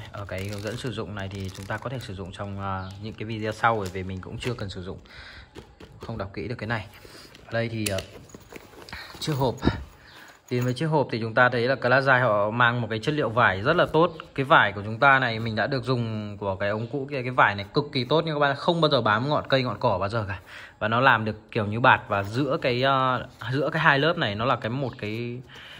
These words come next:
một cái lớp xốp này, một lớp xốp khá là dày, tạo cho cái ống nhòm cái, ờ, độ chống sốc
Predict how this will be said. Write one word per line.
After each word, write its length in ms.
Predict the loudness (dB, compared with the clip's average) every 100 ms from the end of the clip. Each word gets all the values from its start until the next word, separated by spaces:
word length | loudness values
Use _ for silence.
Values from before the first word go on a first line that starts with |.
| -14
một 80 | -8
cái 100 | -2
lớp 160 | 2 2
xốp 300 | 4 2 2
này, 100 | -2 -10 -6
một 80 | -2
lớp 200 | 2 2
xốp 200 | 2 0
khá 220 | 4 6 6
là 80 |
dày, 240 | 4 0 0 -2
tạo 180 | 2 2 0
cho 80 |
cái 100 | -2
ống 160 | -2 4
nhòm 240 | 4 4
cái, 200 | 2 2
ờ, 220 | 4 4 4
độ 160 | 0
chống 180 | -2 0
sốc 180 | 0